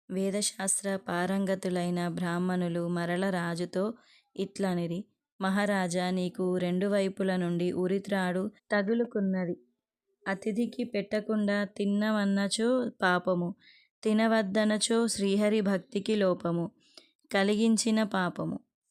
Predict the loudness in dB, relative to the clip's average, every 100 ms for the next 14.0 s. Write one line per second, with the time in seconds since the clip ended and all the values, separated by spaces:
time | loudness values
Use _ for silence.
0 | _ -4 0 2 2 0 -2 -2 0 0
1 | 0 0 0 2 0 0 0 0 0 0
2 | 0 -4 -16 -20 _ -4 0 2 2 2
3 | 2 0 2 2 2 0 0 0 0 -2
4 | -4 _ -2 0 2 2 2 0 2 2
5 | 4 2 0 0 0 -2 -4 -12 _ _
6 | -2 0 2 2 2 2 2 0 0 2
7 | 2 2 0 0 -2 0 0 -4 -8 _
8 | 0 2 2 2 0 2 0 2 2 2
9 | 2 2 2 0 0 0 -2 -8 _ -6
10 | -4 -2 -2 -4 -8 -6 -4 -4 -6 -6
11 | -6 -6 -6 -4 -4 -4 -4 -6 -10 _
12 | _ _ -6 -4 -4 -2 -2 -2 -2 -2
13 | 0 0 -2 -2 -4 -4 -4 -2 -2 -4